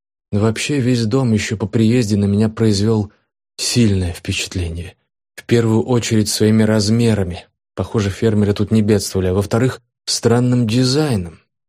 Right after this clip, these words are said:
Трудно это описать в словах, но двухэтажное широкое здание, предназначенное для проживания семьи из пяти человек, выглядело, на мой взгляд, как-то необычно.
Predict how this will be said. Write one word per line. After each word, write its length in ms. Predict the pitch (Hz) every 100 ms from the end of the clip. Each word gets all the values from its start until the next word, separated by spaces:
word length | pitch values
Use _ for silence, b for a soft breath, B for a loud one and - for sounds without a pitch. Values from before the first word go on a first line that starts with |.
| _ _ _ _ _ _ _
Трудно 380 | - 139 120 120
это 280 | 123 120 117
описать 520 | 113 - 120 - 123
в 60 | -
словах, 540 | - 120 123 147 -
но 140 | 110 110
двухэтажное 760 | 110 104 101 143 131 110 110
широкое 560 | - 123 117 - 113 101
здание, 680 | 98 101 131 135 135 127 b b
предназначенное 640 | - 107 113 117 117 120 117
для 160 | 110
проживания 540 | 107 120 110 123 117 113
семьи 300 | 101 120 120
из 100 | 107
пяти 260 | 113 110
человек, 380 | 107 120 117 131
выглядело, 360 | 117 123 117 120
на 60 | 120
мой 140 | 127
взгляд, 280 | 113 127 -
как-то 360 | 127 - 117 - _ _ -
необычно. 840 | 113 117 120 131 170 - - -